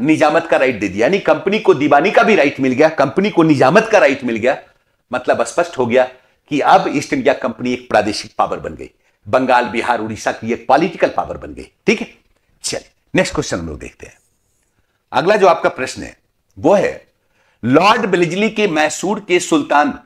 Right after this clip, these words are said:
के साथ हुए युद्ध में जिसमें टीपू सुल्तान की मृत्यु हो गई थी,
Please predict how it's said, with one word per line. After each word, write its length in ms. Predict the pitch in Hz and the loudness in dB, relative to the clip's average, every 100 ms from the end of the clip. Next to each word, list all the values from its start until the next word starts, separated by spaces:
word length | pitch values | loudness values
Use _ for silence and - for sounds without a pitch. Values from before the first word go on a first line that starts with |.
| _ _ _ _ _ _ _ _ _ _ _ _ _ - - - | _ _ _ _ _ _ _ _ _ _ _ _ _ -12 -10 0
के 120 | 170 | 0
साथ 320 | 160 165 180 165 | 4 4 2 2
हुए 160 | 165 | 2
युद्ध 200 | 143 151 | 2 0
में 160 | 151 123 | -2 -2
जिसमें 280 | 143 143 180 | -4 -2 -2
टीपू 300 | - 170 220 | -2 -2 0
सुल्तान 380 | 220 180 165 165 | 2 2 2 0
की 140 | 165 147 | 2 2
मृत्यु 340 | 135 135 185 | 2 0 2
हो 80 | 156 | 2
गई 160 | 107 98 | 0 -2
थी, 200 | - | -2